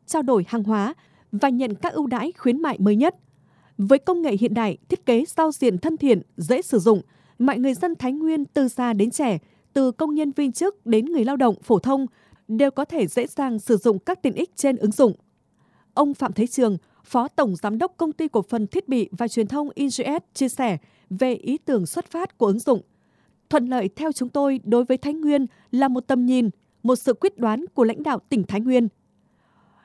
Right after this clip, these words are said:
Đến nay, ứng dụng Thái Nguyên I D đã đạt sáu mươi chín phẩy chín trăm chín mươi lăm lượt cài đặt,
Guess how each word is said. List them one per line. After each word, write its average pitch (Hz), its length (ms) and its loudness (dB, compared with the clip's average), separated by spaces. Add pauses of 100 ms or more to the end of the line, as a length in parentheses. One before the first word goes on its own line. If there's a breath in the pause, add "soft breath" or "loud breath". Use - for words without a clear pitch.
Đến 262 220 2
nay, 339 180 -2
ứng 285 200 -6
dụng 240 280 -4
Thái 247 140 -6
Nguyên 311 200 -4
I 285 140 -4 (260)
D - 40 -16 (200 soft breath)
đã 285 120 0
đạt 294 260 -4
sáu 240 220 -4
mươi 339 140 0
chín 269 340 -4
phẩy 220 300 0
chín 247 280 -4
trăm 302 300 -4
chín 262 200 -2
mươi 339 100 0
lăm 311 160 -2
lượt 247 220 0
cài 226 140 -2
đặt, 208 160 0